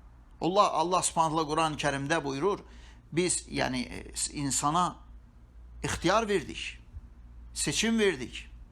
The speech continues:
Necə ki, eləcə də bu ayədə Allah nə deyir? Biz, deyir, ona hidayət yolunu göstərdik. Ya şükür edəcək, ya da deməli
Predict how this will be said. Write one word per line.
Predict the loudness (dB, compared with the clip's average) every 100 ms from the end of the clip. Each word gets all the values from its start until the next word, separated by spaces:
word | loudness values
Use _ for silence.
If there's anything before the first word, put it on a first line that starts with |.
| -20 -20 -20 -20 -20 -20 -20 -20 -20 -20 -20 -20 -20 -20 -20 -20 -8
Necə | -4 -2
ki, | -2 -4 -4
eləcə | -2 -2 0
də | 2
bu | 4
ayədə | 4 0 -2 -2
Allah | 2 0 0
nə | -2
deyir? | -2 -4 -8 -12 2
Biz, | 4 4 2
deyir, | 2
ona | 2 4 6 6
hidayət | 4 6 8 6 6
yolunu | 2 2 4
göstərdik. | 4 6 6 4 2 -8 -10 -12 -16 -16 -16 -18 -16 -16 -16 -20 -20 -20 -20 -4
Ya | 6 8 8
şükür | 4 4 4
edəcək, | 4 4 4 4 4 0 -2
ya | 2 2
da |
deməli | 2 4 4